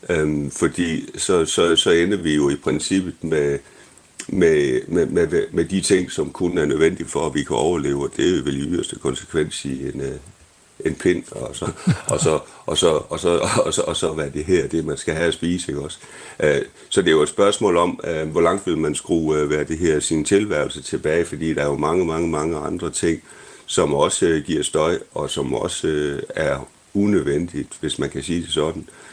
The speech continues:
Speaker 1: Øh, det, det, det er jo, der er jo, der er jo rigtig mange ting, og det mener jeg ikke, man skal røre ved. Jeg mener, at vi skal leve vores liv. Altså, vi er,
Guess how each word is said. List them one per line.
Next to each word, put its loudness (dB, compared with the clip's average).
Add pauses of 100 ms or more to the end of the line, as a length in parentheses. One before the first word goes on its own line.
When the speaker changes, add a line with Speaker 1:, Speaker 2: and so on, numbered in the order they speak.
(240)
Speaker 1:
Øh, 2 (280)
det, 0
det, 0
det 4
er 2
jo, 0
der 0
er 2
jo, 0
der 2
er 2
jo 2
rigtig 0
mange -2
ting, 0
og -2
det 0
mener 4
jeg -2
ikke, -2
man 0
skal -4
røre -2
ved. 2 (300)
Jeg 0
mener, 4
at -6
vi 0
skal -4
leve 4
vores -4
liv. 0
Altså, -10
vi -4
er, -4